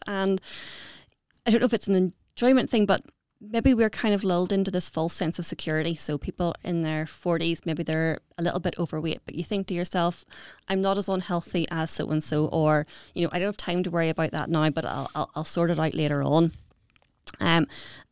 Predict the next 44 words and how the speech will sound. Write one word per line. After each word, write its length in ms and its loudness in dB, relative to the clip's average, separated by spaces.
and 120 4
it's 120 2
really 200 6
important 380 2
to 120 0
remember 380 4
that 200 0
just 220 2
because 320 0
you 100 2
feel 340 2
okay 280 -2
now, 200 0
it 180 -14
doesn't 300 0
guarantee 500 0
that 140 -4
you're 180 -2
in 200 -2
optimal 460 0
health, 340 -2
and 100 -4
it 80 -10
certainly 360 0
doesn't 220 -2
guarantee 440 -4
that 100 -4
you're 100 -2
gonna 180 0
be, 340 -2
you 80 -6
know, 100 0
well 360 -2
in, 260 -6
in 140 -2
ten, 320 -4
fifteen 440 -6
years' 240 -4
time. 360 -2
And 200 6
I 40 -4
think 300 4
as 140 2
well 440 8